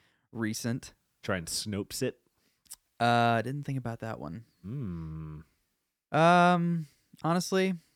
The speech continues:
Speaker 1: I don't care.
Speaker 2: Hey, well.
Speaker 1: I do care about her clothes being sold and make her making a billion dollars and it be on the backs of slaves, but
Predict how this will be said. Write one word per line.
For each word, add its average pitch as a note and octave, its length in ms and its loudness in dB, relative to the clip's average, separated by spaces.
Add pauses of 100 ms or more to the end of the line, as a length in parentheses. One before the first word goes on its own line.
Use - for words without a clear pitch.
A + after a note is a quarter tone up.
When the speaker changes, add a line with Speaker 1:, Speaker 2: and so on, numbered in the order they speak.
(840)
Speaker 1:
I C3 120 -2
don't B2 120 -2
care. G#2+ 280 -2 (500)
Speaker 2:
Hey, D#3 280 4 (180)
well. A#2 340 0 (380)
Speaker 1:
I C#3 80 8
do F#3+ 180 6
care F3+ 240 6
about C#3 260 6 (120)
her C3 260 -2
clothes A#2+ 500 0 (160)
being A2+ 240 -4
sold A2+ 340 -4 (100)
and A2+ 160 -6
make G#2+ 220 -4
her B2+ 100 -2
making A2 320 -4
a G2+ 40 -6
billion G#2 300 -2
dollars F#2+ 520 0
and F#2 180 -6
it F#2 120 -8 (120)
be A#2 120 -4
on G#2 160 -4
the F#2 60 -8
backs G2+ 360 -2
of F2+ 280 -10
slaves, A#2 800 -2
but G2 320 0